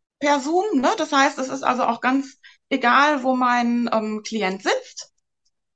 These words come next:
Wir machen das im Eins-zu-eins Coaching, ähm, zweimal in der Woche. Und ich arbeite tatsächlich ungerne mit konkreten Ernährungsplänen,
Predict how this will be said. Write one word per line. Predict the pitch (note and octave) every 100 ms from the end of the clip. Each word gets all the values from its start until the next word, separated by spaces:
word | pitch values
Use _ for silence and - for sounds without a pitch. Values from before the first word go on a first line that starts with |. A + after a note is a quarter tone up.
| -
Wir | B3
machen | A#3+ C4
das | A#3+ A#3
im | A#3
Eins-zu-eins | G3+ G#3 - - A4 A4+
Coaching, | - E4 D#4+ D#4+ D4+ D4+ D4 -
ähm, | A#3 A3+ A3+ A3+ _ _ _ _ _ - - A#3
zweimal | - A#3 A#3 A3+
in | G3+
der | G3 G3+
Woche. | D4 - G#4+ - _ - - - - _ _ _ _
Und | D4 D4+ D4+ D#4 C#4+ - - - _ -
ich | C4 -
arbeite | A#3+ D4 D4+ D4+
tatsächlich | C4+ C#4 C4+ C#4 B3 A#3+ -
ungerne | - D4+ F#4 G4 C#4+ C#4+ C#4+
mit | C4 B3+
konkreten | - B3 A#3+ B3 C4 C4
Ernährungsplänen, | A3 G#3 G#3+ B3+ D4 D#4 - - C4+ B3+ B3+ C#4+ G4+